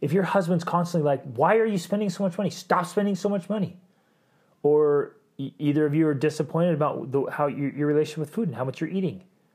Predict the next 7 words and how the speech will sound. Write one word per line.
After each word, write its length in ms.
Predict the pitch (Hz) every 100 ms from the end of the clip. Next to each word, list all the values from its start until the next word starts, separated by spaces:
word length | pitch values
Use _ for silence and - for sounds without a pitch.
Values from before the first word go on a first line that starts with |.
| -
and 160 | 127
that 80 | 131
you're 140 | 127 139
eating 200 | 151 143
crap. 400 | - 185 170 - _ _ _ _ _ _ _ _ _ _ _ _ _ _ _ _ _ _ _ _ _ -
Oh, 180 | 95 85
man. 160 | 82